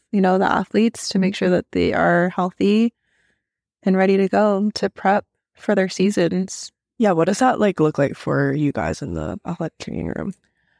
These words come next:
Speaker 1: Um, so what that looks like, it's a lot. That's a really loaded question. Um, we send out paperwork, we get rosters,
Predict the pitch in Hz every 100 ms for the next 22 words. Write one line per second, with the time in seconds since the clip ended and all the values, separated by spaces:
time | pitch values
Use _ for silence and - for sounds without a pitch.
0 | _ _ _ _ 240 233 226 226 220 226
1 | 226 233 _ - - 208 208 208 - -
2 | - - - - _ _ _ _ _ _
3 | - - 90 90 - - - 76 - -
4 | - - - - - - - - - 220
5 | 233 _ 196 175 160 185 254 - _ _
6 | _ _ - - - _ _ _ 214 196
7 | - 185 190 196 - 233 - 185 165 147
8 | 147 - - 175 180 - 233 226 - -
9 | - 175 160 160 165 170 -